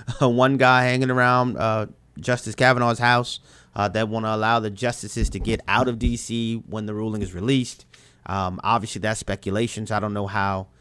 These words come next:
uh, meritorious that is. If you look at the Supreme Court's history, and again, this is speculation on my part, um,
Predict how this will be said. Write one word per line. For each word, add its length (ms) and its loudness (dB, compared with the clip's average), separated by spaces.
uh, 60 -8
meritorious 580 -4
that 180 -2
is. 480 -2
If 240 -6
you 200 -2
look 360 -2
at 300 0
the 60 -8
Supreme 260 -4
Court's 240 -8
history, 320 -4
and 80 -6
again, 240 -4
this 160 -6
is 80 -10
speculation 640 -6
on 80 -4
my 100 -2
part, 320 -4
um, 340 -2